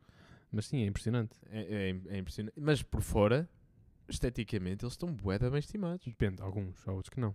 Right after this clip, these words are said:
Speaker 2: Olha que eu vi a maior pa-, tá bem, se calhar também é verdade, estás a dizer, a maior parte no
Speaker 1: Eu apanhei um táxi, que eu não sei como é que não fui eu que dei a boleia ao táxi, ao carro.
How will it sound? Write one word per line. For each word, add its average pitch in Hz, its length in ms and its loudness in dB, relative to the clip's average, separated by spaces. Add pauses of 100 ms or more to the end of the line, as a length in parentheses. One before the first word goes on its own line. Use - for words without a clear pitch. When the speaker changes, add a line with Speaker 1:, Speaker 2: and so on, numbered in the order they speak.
(120)
Speaker 2:
Olha 90 160 2
que 98 80 -4
eu 95 60 0
vi 101 800 0
a - 40 -8
maior 101 200 2
pa-, - 160 -10
tá 90 160 -4
bem, 78 160 -4
se - 120 -12
calhar 92 200 2
também 95 340 -4 (100)
é 101 120 -2
verdade, 92 260 -4
estás 92 200 -4
a 92 40 -2
dizer, 92 320 -2
a 95 60 0
maior 95 200 0
parte 95 220 0
no 98 340 -6
Speaker 1:
Eu 123 100 4
apanhei 113 280 2
um 104 60 0
táxi, 110 520 0 (1200)
que - 80 -2
eu 117 40 2
não 107 80 0
sei 110 120 -2
como 113 160 0
é 110 40 -2
que 113 420 -2 (140)
não 110 160 -2
fui 117 160 -2
eu 113 80 2
que 120 80 -2
dei 113 80 4
a 113 80 4
boleia 113 180 4
ao 120 60 4
táxi, - 280 -2 (300)
ao 107 100 -8
carro. 107 260 -4